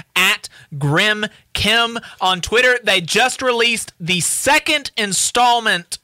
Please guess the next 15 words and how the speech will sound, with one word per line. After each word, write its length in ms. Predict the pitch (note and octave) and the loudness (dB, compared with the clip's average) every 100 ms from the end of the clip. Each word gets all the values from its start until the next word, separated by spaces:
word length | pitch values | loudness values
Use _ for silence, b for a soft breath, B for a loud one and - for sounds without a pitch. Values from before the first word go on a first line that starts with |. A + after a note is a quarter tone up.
| _ | _
in 180 | F#3+ G3 - | -2 -2 0
a 140 | G3 | 0
mini 480 | F3 E3+ F3 A3 A#3+ | 0 0 0 0 0
documentary 760 | F3 G3+ G3+ G3+ F#3+ G#3+ A3+ A3 | 2 2 2 -2 0 0 2 0
series 540 | - A3 G3 F#3+ F3+ | 0 0 0 2 0
that 160 | D#3+ D3+ | -4 -4
she 300 | - A#3 A#3+ | -2 0 0
is 140 | G3+ | -2
doing 340 | F3 G#3 G#3 F#3 | -2 0 -2 0
with 260 | G3+ G3+ - | -2 -2 -6
the 180 | E3 | -4
Real 320 | D#3+ E3 G#3 G3+ | -2 0 -2 -2
News 360 | G3 G#3 G#3 | -4 -4 -4
Network, 540 | A3 A3+ A#3 A#3+ A#3+ - B B B | -2 -2 0 0 0 -6 B B B
uh, 140 | F3+ | -2